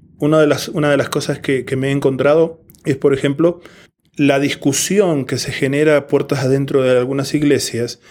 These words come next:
que más que discusión es una tensión fuerte entre l-, el apasionamiento de la generación milenial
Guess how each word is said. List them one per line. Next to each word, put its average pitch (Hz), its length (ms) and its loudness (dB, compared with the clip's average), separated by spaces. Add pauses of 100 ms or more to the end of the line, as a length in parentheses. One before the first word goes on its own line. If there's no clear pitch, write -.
(140)
que 120 180 -4
más 135 180 -2
que 151 100 -2
discusión 143 340 -2
es - 140 -4
una 135 200 -2
tensión 131 540 -2
fuerte 139 720 0 (720)
entre 180 680 0 (140)
l-, 135 340 -2
el 139 140 0
apasionamiento 151 1000 0
de 156 120 2
la 131 100 0
generación 131 600 -2
milenial 151 520 0